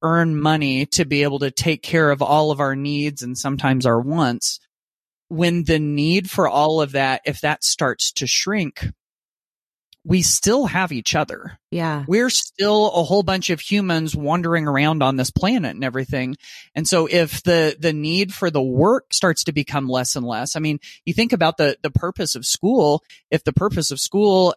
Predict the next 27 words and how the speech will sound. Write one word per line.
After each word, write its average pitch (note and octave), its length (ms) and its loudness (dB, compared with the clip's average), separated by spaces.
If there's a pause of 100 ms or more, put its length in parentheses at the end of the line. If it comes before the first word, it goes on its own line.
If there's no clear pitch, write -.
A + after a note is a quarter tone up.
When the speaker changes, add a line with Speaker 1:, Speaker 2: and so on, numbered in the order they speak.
(100)
Speaker 1:
for D#3+ 160 -2
so F3 160 0
many D3 220 0
years D#3 340 0
has C#3 100 -4
been D3 380 0
to D#3 160 -2
prepare D#3+ 640 -2
us C3+ 220 0
for C#3 300 -2
the B2 100 -4
workforce, - 800 -4 (240)
<laughs> - 240 -14
it F#3+ 160 -4
depends A#3 260 0
on A3 160 4
who G#3+ 80 4
you - 120 2
Speaker 2:
<laughs> - 0 -
Speaker 1:
ask. D3+ 260 0
Some G3 160 -2
people F3+ 280 0
might E3 200 0
say E3 220 0
that D3+ 160 -2
that's E3 240 0
not D#3 420 2